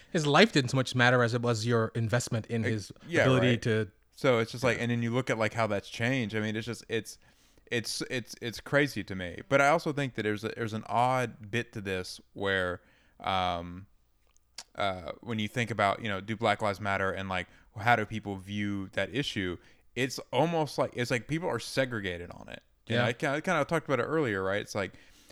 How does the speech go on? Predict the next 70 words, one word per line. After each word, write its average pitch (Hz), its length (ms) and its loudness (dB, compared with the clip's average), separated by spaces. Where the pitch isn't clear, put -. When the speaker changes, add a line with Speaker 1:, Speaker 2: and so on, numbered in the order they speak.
Speaker 2:
white 131 220 4
people, 120 320 0
I 117 40 0
think 117 140 -4
some 147 160 -2
white 127 140 0
people 117 240 -4
who 113 120 -2
are, 110 40 2
like, 101 180 2
are 101 80 0
well-intentioned, 107 680 -2
like, 101 160 -4
just 104 140 -8
have 101 100 -6
no 101 160 0
idea, 98 400 2
like, 95 180 -2
how 104 160 -4
to 98 140 0
actually 101 340 -2
do 95 180 -4
it. 117 200 -2
You 104 100 -6
know, 104 60 0
Speaker 1:
Yeah. 104 60 2
Speaker 2:
like, 98 180 -2
how 110 120 -2
do 107 60 -4
you, 104 180 -2
uh, 98 60 0
get 101 180 -6
up 98 80 -2
there 104 100 -4
and 95 80 -8
talk 98 120 -4
about 101 160 -2
Black 101 180 -2
Lives 101 160 -2
Matter 98 200 2
Speaker 1:
How 147 40 10
do 139 80 6
you 135 60 6
Speaker 2:
as 117 40 0
Speaker 1:
be 127 60 4
Speaker 2:
a 127 40 4
Speaker 1:
an 123 80 2
ally? 110 560 2
Speaker 2:
Hey, 135 180 2
yeah, 160 160 8
Speaker 1:
<laughs> 107 60 8
Speaker 2:
right? 113 360 4
Like, 107 280 2
you 110 80 -2
know, 113 320 0
because, 127 400 0
you 139 80 -6
know, 107 180 -4
'cause 165 180 -6
I've 220 160 6
seen 196 200 0
it, 135 100 -4
like, 120 160 -2
both 120 180 2
ways. 92 260 -2
Like, 92 180 -4
I 135 180 6
have, 120 500 -2
you 131 100 -8
know, 95 260 -6